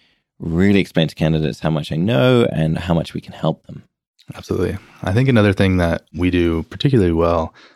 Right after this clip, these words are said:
Speaker 2: and we've learned over the years here, but is talking benefits. And I think when I first hear talking benefits, I think about a, just a bullet point list of,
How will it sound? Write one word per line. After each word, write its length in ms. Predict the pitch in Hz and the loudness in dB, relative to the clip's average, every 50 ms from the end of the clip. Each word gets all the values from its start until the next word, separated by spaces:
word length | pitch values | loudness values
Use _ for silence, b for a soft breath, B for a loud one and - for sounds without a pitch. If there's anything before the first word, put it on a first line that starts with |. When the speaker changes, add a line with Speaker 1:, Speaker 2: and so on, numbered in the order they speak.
| b b | b b
Speaker 2:
and 160 | 104 95 90 | -8 -6 -4
we've 160 | 87 82 - | -4 -4 -4
learned 260 | - 92 87 85 82 85 | -4 -2 -2 -2 -2 -2
over 140 | 82 82 | -2 -4
the 80 | 80 80 | -4 -4
years 240 | 82 87 87 - - | -2 -2 -4 -4 -4
here, 200 | - 85 82 82 | -4 -4 -4 -4
but 200 | - 85 85 87 | -2 -2 -2 -2
is 80 | - | -2
talking 280 | - 123 127 - 143 117 | -2 -4 -2 0 0 0
benefits. 600 | 95 98 110 117 - - - - - - - - - - | 2 2 2 0 0 0 -2 -2 -4 -10 -18 -14 -8 -4
And 280 | 92 90 87 85 - - _ _ b b b b b b b b b b | -2 0 0 -2 -4 -8 _ _ b b b b b b b b b b
I 60 | 101 | 0
think 240 | - 117 117 - 117 | 2 2 4 4 4
when 100 | 98 95 | 4 4
I 80 | 98 | 2
first 460 | 101 - - - 101 95 - - - | 0 -2 -2 0 0 0 -2 -4 -8
hear 240 | - - - 98 90 | -8 -4 -2 -2 0
talking 300 | - - 87 82 90 82 | 0 0 0 0 0 0
benefits, 340 | 80 82 82 - - 80 - | 0 0 0 0 -2 -2 -2
I 60 | 80 | -2
think 140 | - 82 82 | 0 0 -2
about 180 | 82 85 80 82 | 0 0 -2 -2
a, 40 | |
just 220 | 80 - - - - | -4 -8 -8 -8 -6
a 180 | 82 82 80 - _ _ - | -6 -6 -8 -12 _ _ 0
bullet 240 | 95 95 90 - | 2 2 2 0
point 240 | - - 90 78 76 | 0 -2 -2 0 0
list 320 | 85 85 82 - - - - | 0 0 -2 -4 -4 -4 -2
of, 340 | 82 85 87 - - - | -2 -2 -2 -6 -8 -16